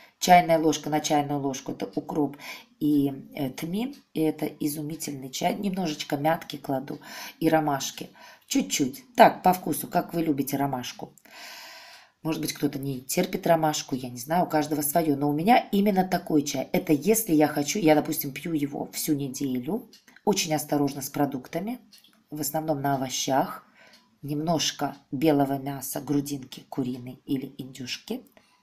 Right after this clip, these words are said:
Всё. Из меня выходит всё, что мне не нужно. Просто чай я этот пью много, раза три-четыре в день. Ну и вот эта приправка у меня закончилась.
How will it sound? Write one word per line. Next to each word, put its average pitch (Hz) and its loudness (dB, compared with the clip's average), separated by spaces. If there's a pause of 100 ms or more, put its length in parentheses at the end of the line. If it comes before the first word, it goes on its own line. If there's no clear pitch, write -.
(100)
Всё. - 4 (1400)
Из 233 4
меня 262 10
выходит 254 8 (100)
всё, 233 12
что - 6
мне 180 4
не 180 0
нужно. 143 -2 (1300)
Просто 214 2
чай 262 10
я 180 6
этот - -2
пью 131 -8 (380)
много, 165 4
раза 175 4
три-четыре 185 -4 (100)
в 131 -10
день. - -12 (880)
Ну 220 4 (120)
и 247 6
вот 175 -2
эта 185 -4
приправка - -4
у 143 0
меня 151 -4
закончилась. - -10